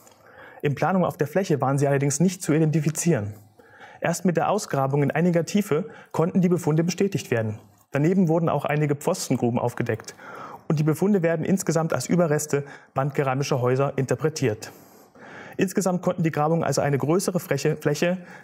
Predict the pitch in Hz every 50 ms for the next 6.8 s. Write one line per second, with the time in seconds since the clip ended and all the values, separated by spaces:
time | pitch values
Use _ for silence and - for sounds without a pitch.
0 | - - 139 127 127 139 151 - 147 135 139 147 147 143 - 135 123 120 120 123
1 | 123 127 123 - - - - - 139 131 131 135 117 110 98 101 - - - -
2 | - - - _ _ _ _ _ _ _ _ _ - - - - - - - -
3 | - - - - - - - - - - - - - - - - - - - 165
4 | 196 196 202 190 190 190 185 - 190 170 175 175 - 175 165 - - 160 - -
5 | 170 165 160 - - 175 196 202 190 156 165 160 175 185 185 165 147 156 156 170
6 | 165 170 170 165 151 - 160 156 151 156 151 147 151 135 104 101